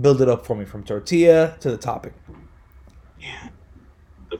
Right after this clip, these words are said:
Speaker 3: fucking
Speaker 2: That's a good
Speaker 3: Olympic.
Speaker 2: question.
Speaker 1: I know. I'm, I'm sorry, dude. My
Speaker 2: What day of
Speaker 1: questions,
Speaker 2: the
Speaker 1: like,
Speaker 2: week
Speaker 1: I
Speaker 2: is
Speaker 1: always
Speaker 2: it?
Speaker 1: put on the
Speaker 2: You know,
Speaker 1: spot.
Speaker 2: like,
Speaker 1: I don't know why. <laughs>
Speaker 2: dang. Uh, wha-, it, it, man. Well,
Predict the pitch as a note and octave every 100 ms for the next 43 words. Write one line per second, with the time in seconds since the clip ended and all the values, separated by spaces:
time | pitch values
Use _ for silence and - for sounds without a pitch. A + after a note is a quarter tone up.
0 | _ - - F#2 E2 D#2+ D#2+ E2+ F#2 F2+
1 | F#2 E2+ D3 F3 C#3 C#3+ D3+ C#3+ D3 D3+
2 | C#3 E3 C#3+ C3+ C3+ C3+ C3+ - F3 -
3 | D#3 D3 F#3+ D#4 C#3 D3+ D#3+ D#3 D#3+ D3+
4 | C#3 - - C3 A#2 B2 B2+ A#2+ A2+ A#2
5 | A2+ A2 - - A#3+ A#3+ - - C4+ -
6 | - A3 F#3+ E3 D3 - - G#3 A#3+ A#3+
7 | A#3+ A#3 A3+ - - - - - D3 -
8 | B2 D#3 D#3 D3+ C#3+ C3 - - - -
9 | - - - - - - - - - -
10 | - - - _ _ _ F3+ A#3 A#3+ A3